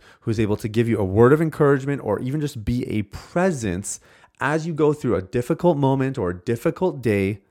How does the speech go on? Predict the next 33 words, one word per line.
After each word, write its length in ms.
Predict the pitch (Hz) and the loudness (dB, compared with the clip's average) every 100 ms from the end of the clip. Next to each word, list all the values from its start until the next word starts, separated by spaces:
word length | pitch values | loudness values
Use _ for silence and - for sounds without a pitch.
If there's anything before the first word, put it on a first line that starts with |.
| _ _ _ _ _ _ _ - | _ _ _ _ _ _ _ -14
that 680 | 82 87 123 180 139 117 - _ _ 120 | -12 0 4 4 4 0 -6 _ _ -6
is 80 | |
incredibly 400 | 120 - 117 110 | -6 0 2 4
valuable. 480 | 104 110 104 78 - _ _ | 4 2 2 -2 -8 _ _
And 220 | - 143 - 139 | -2 -2 -2 -8
sure, 300 | - 180 156 | -2 2 4
you 180 | 131 | 2
can 200 | 147 196 | 0 0
get 220 | 160 170 175 | 2 2 2
this 140 | 190 | -4
from 220 | - 156 - | -2 -4 0
other 320 | 127 139 160 | 0 4 4
kinds 460 | 151 - 127 135 139 | 2 -2 0 0 0
of 160 | 117 | 0
relationships 560 | 113 110 117 127 123 113 | 4 4 4 0 -4 -6
as 120 | 101 | -6
well, 220 | 95 123 | 0 2
like 160 | 123 107 | 2 0
a 80 | 82 | -4
peer-to-peer 800 | - - 147 143 139 117 165 156 | -4 0 4 4 2 -2 2 0
kind 200 | - 151 | 2 0
of 80 | 139 | -2
connection. 540 | 151 135 139 151 139 - _ - | -6 -6 -6 -8 -8 -12 _ -10
It's 160 | - | -6
not 340 | 151 147 165 165 | -2 2 2 2
gonna 160 | 185 | 0
be 80 | 180 | 0
the 80 | 165 | -2
same 240 | - 135 | -2 -2
as 120 | 127 123 | -2 -2
having 240 | 110 110 | 0 0
a 40 | |
mentor. 560 | 101 113 131 135 135 127 | -2 -2 -2 0 0 0